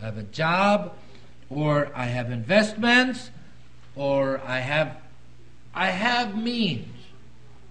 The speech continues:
You must still always remember that those things are not sources for our needs. They're just channels.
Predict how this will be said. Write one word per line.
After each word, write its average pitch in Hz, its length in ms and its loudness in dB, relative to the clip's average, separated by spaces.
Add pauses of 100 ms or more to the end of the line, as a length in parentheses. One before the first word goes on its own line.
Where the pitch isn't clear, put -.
(2000)
You 113 100 -8
must 113 160 -8
still 143 280 -4
always 147 380 0
remember 143 480 -6 (560)
that 117 160 -8
those 160 240 -4
things 160 320 -2
are 156 80 -2
not 151 240 0
sources 170 760 -8 (640)
for 107 140 -6
our 107 100 -2
needs. 113 380 -2
They're 131 80 -8
just 127 240 -12
channels. 107 560 -8